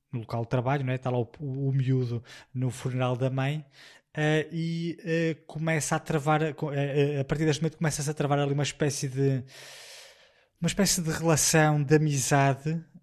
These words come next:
eh, sendo que aqui a personagem do Keanu, ehm, tem quase, quase aquela, aquela,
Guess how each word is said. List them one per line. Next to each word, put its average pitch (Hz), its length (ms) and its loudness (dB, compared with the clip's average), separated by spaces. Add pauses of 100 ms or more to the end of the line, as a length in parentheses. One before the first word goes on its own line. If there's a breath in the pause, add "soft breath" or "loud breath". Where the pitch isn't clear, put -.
(120)
eh, 151 500 0
sendo 156 400 -2
que 165 440 -2
aqui 151 240 -2
a 156 40 -2
personagem 143 520 -4
do 139 120 -4
Keanu, 151 680 -2
ehm, 139 580 -2 (640 soft breath)
tem 151 120 0
quase, 151 380 0
quase 151 300 0
aquela, 147 420 0
aquela, 143 600 0